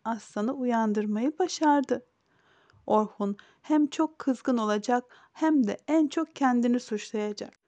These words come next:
Orhun, Cihangir ve Neva'nın aile üyesi olduğunu düşündüğü ve onlara iyi niyetle yaklaştığı için çok pişman olacak. Hira ise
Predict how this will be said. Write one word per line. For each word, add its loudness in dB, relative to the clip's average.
Orhun, 2
Cihangir 2
ve 2
Neva'nın -2
aile 4
üyesi -2
olduğunu 0
düşündüğü -4
ve -2
onlara 0
iyi 4
niyetle 0
yaklaştığı 0
için 0
çok 0
pişman 0
olacak. -4
Hira 4
ise -6